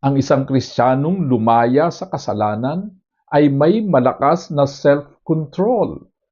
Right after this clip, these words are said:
sapagkat ang binibigyan niya ng kasiyahan ay ang Diyos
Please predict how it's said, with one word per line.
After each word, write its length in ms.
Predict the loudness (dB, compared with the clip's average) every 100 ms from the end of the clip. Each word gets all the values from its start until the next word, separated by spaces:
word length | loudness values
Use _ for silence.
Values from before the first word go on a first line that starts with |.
| _
sapagkat 800 | -6 -2 0 -2 0 -2 -2 -4
ang 240 | -2 0
binibigyan 720 | 2 2 0 -2 0 0 2
niya 80 | 0
ng 160 | -2 -2
kasiyahan 960 | -4 0 2 2 2 2 0 -4 -6
ay 240 | -2 2 2
ang 160 | 2
Diyos 560 | 2 2 2 -2 -10